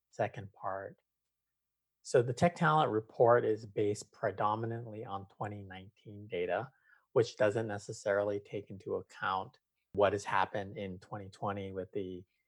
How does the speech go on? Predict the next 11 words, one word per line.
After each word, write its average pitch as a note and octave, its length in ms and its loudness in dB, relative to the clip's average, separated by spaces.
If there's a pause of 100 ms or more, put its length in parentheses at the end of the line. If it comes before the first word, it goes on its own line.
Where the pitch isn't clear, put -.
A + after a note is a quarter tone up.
(140)
economic F#2+ 440 -2
shutdowns F#2 680 -2
and, F2 240 -6
and F#2+ 140 -10
a F2+ 40 -8
lot F#2 220 6
of F#2 100 0
other F#2 300 0
things F#2+ 180 -10
that F#2 140 -2
have F2+ 160 -4